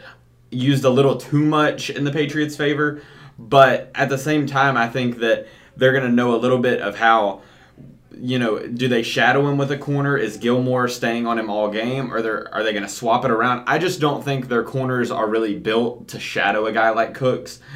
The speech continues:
that can take that speed down the field multiple times in a single drive and tire them out. I, I don't think that's gonna be the case, so I think they're gonna have to swap guys in and out on him that can hopefully keep up with him. But I think that's gonna be a key as well. And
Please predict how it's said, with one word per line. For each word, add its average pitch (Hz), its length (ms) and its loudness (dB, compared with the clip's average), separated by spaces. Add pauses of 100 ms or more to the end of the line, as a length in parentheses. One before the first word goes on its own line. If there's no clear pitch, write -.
(140)
that 120 180 0
can 104 160 -4
take 120 280 -4
that 123 180 0
speed 117 400 2
down 110 260 -2
the 107 60 -10
field 117 400 0
multiple 107 840 0 (200)
times 110 440 -2
in 104 100 -2
a 92 80 -4
single 113 320 -2
drive 98 420 2
and 95 120 -6
tire 107 280 0
them 101 200 -4
out. 117 200 0
I, - 280 0
I - 20 0
don't 139 220 -2
think 120 220 -4
that's 107 200 -4
gonna 117 160 -6
be 101 140 -4
the 87 80 -8
case, 110 260 -6
so 104 100 -4
I 101 60 -6
think 113 140 -6
they're 107 80 -4
gonna 107 180 -6
have 113 180 -4
to 101 80 -14
swap 104 440 -2
guys 98 320 -2
in 98 100 -8
and 87 140 -6
out 95 180 -2
on 120 220 -2
him 117 200 -4 (300)
that 113 240 -2
can 104 140 -8
hopefully 104 500 -2
keep 104 260 -6
up 95 220 -4
with 120 180 -2
him. 131 260 -4 (260)
But 120 100 0
I 120 80 2
think 123 260 -2
that's 123 280 2
gonna 127 120 0
be 120 140 2
a 104 60 2
key 123 280 2
as 95 140 -2
well. 104 420 2 (320)
And 104 520 -2